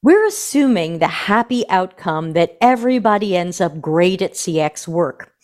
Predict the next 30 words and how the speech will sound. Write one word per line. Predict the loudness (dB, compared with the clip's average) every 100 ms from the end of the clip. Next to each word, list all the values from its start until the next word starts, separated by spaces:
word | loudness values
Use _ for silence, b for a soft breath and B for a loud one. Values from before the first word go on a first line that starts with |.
| B B B
If | 0 2
the | 0
person | 0 -4 -2 0 0 2
learning | 0 0 0 0
is | -4
doing | -2 0 0 -2
poor | -6 0 2 2
work, | 0 -2 -4 -8 _ _
do | -2 0
we |
keep | 0 -2 0
that | 2 2
work, | 2 -2 -2 -10 _
scrap | -16 -2 2 2 2
it, | -4 -6 _ -8
ban | 0 2 2
that | 0 -2 -2
person | -4 -2 -2 -2
from | -2 -2
future | -2 -4 -2 -2
C | -2 2 2
X | 2 -2
work, | -2 0 -2 b b b b
allow | 2 4 2 2
them | -2
to | -4
continue | -6 -8 -2 0 0 0
doing | 0 -2 0
those | 0 -2
tasks? | -2 -2 -2 -8 -18